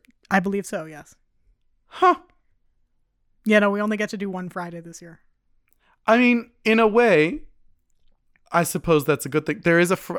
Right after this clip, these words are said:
Speaker 2: a Friday the twelfth in November.
Speaker 1: Yeah.
Speaker 2: Oh, it, it goes backwards. That's why. You know how, like, if your birthday is on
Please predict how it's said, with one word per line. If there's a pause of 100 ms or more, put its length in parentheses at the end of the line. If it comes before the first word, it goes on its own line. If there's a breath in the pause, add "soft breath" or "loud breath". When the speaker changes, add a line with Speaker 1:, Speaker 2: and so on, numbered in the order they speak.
Speaker 2:
a
Friday
the
twelfth (100)
in
November. (100)
Speaker 1:
Yeah. (2000)
Speaker 2:
Oh,
it,
it
goes
backwards. (260)
That's
why. (340 loud breath)
You
know
how,
like, (1900)
if
your
birthday
is
on